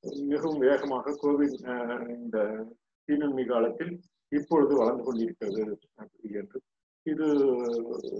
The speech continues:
இது சம்பந்தமாகத்தான் இந்த மொத்த நாட்டு உற்பத்தி என்ற அந்த கணக்கீட்டு எண் சரியான அளவீடு இல்லை என்பதை நாம் தொடர்ந்து இந்த,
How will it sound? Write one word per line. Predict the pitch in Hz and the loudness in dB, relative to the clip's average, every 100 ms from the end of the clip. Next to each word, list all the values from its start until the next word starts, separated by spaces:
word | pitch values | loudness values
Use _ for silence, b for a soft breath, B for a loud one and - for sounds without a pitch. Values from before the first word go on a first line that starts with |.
| - 147 | -6 -4
இது | 156 165 | -2 -2
சம்பந்தமாகத்தான் | 165 151 180 180 156 143 139 156 160 | 0 0 2 2 0 -2 -2 -2 -4
இந்த | 160 127 113 | -6 -8 -6
மொத்த | 127 151 _ 175 180 180 - _ | -6 -8 _ 4 4 0 -12 _
நாட்டு | - 127 170 170 156 | -6 0 0 2 4
உற்பத்தி | 147 143 156 147 147 135 | 4 4 2 2 2 2
என்ற | 123 120 117 | 0 -4 -2
அந்த | 107 98 | -2 -4
கணக்கீட்டு | 95 113 156 - 156 143 113 101 | -6 -4 -6 0 0 0 -4 -4
எண் | 110 107 b b _ _ 139 | -4 -8 b b _ _ 0
சரியான | 131 151 151 156 135 117 123 120 - | 2 4 2 2 0 -2 -2 -4 -6
அளவீடு | 139 147 160 170 151 135 | -2 0 4 4 4 2
இல்லை | 143 151 143 | 2 2 2
என்பதை | 120 127 156 | -2 -4 -4
நாம் | 123 101 | -4 -4
தொடர்ந்து | 135 135 147 147 | -2 -2 0 0
இந்த, | 120 | 2